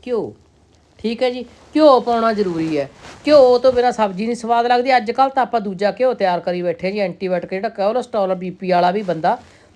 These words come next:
ਖਾਊਗਾ ਤਾਂ ਉਹ ਠੀਕ ਰਹੂਗਾ, ਜਾਣੀ ਕਿ ਉਹਨੂੰ ਬੀ ਪੀ ਵਗੈਰਾ, ਕੋਲੇਸਟ੍ਰੋਲ ਵਗੈਰਾ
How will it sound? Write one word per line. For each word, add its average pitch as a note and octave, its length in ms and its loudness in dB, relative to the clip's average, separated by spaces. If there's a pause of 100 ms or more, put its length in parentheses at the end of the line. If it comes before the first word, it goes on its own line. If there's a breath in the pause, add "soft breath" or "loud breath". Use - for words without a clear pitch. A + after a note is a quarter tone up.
(160 soft breath)
ਖਾਊਗਾ A3+ 540 6
ਤਾਂ C#4 120 0
ਉਹ A#3+ 240 2 (220)
ਠੀਕ A#3+ 300 -2
ਰਹੂਗਾ, G#3 340 2
ਜਾਣੀ G#3+ 220 2
ਕਿ B3+ 180 -2
ਉਹਨੂੰ C4 280 2 (340 loud breath)
ਬੀ A#3+ 200 0
ਪੀ B3+ 200 2
ਵਗੈਰਾ, B3+ 480 6 (420)
ਕੋਲੇਸਟ੍ਰੋਲ B3 520 4
ਵਗੈਰਾ G#3+ 360 2